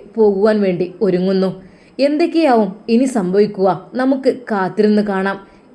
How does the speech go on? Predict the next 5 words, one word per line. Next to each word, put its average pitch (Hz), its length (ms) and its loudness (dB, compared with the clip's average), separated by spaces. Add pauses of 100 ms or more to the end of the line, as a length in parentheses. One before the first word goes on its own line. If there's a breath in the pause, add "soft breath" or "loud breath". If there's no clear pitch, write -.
ഇൻഷാ 277 300 -2 (100)
അല്ലാ. 202 180 2 (1500 loud breath)
അതുവരേക്കും 320 520 0 (160)
എല്ലാവർക്കും 294 460 2 (160)
അസ്സലാമു 220 480 2